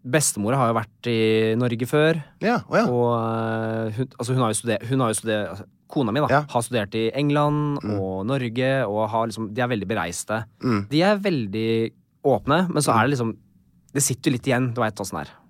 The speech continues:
Speaker 2: Ja, ja, selvfølgelig. Og så, og så da kommer, har hun vært ute og reist, selvfølgelig kommer tilbake og er, oppfører seg helt sånn, eh, vestlig. Men sikkert litt sånn irriterende, det også.
Speaker 1: Ja, men vet du hva? Jeg merker allerede nå, når det har gått fire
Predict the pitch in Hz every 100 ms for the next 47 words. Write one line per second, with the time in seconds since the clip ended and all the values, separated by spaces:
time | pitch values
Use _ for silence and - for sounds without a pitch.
0 | - - 147 123 131 104 107 - 151 131
1 | 135 139 135 117 104 110 113 110 107 101
2 | 98 104 95 90 104 101 95 95 90 78
3 | - 95 90 - 87 90 - - 98 87
4 | 92 92 95 87 73 - 90 98 - -
5 | 101 - _ - _ _ - 92 95 95
6 | 92 92 90 90 80 87 85 104 - _
7 | - 139 156 285 - _ _ 175 185 165
8 | 190 214 220 202 127 - 151 123 127 123
9 | 135 135 127 - 156 107